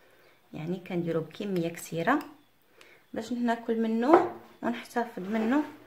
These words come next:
في المجمد. والله هاد البنات، هاد ال-، هاد البطبوط والله كيجي صحي وكيجي رائع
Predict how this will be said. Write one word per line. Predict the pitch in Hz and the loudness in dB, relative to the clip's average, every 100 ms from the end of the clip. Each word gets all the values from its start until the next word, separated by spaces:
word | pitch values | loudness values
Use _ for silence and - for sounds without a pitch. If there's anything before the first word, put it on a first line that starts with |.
| - - - - | -20 -20 -20 -4
في | - 233 233 | 2 2 6
المجمد. | 240 226 196 170 175 175 202 381 - - - - - - - - - - - - - - - - - - - - - - - - - - - - | 6 6 6 4 6 6 4 -2 -8 -18 -20 -20 -18 -6 -4 -4 -12 -20 -20 -20 -10 -10 -10 -16 -20 -20 -20 -18 -16 -16 -16 -18 -16 -16 -16 -4
والله | 190 196 226 214 | -2 6 8 8
هاد | 208 196 | 4 2
البنات، | 185 214 220 220 | 0 6 4 6
هاد | 220 185 | 4 4
ال-، | 185 190 - | 0 -2 2
هاد | 202 185 | 2 2
البطبوط | 190 214 180 214 208 | 0 0 0 -2 -2
والله | 190 190 202 208 208 - - - - | -2 0 2 2 0 -8 -16 -16 -6
كيجي | 208 208 180 196 | 0 0 0 -4
صحي | - 285 - - 226 247 277 - - - | 0 0 0 8 12 12 8 -6 -18 -8
وكيجي | 196 196 220 165 185 | -8 2 4 4 4
رائع | 190 220 214 - 208 208 | 8 10 10 6 4 4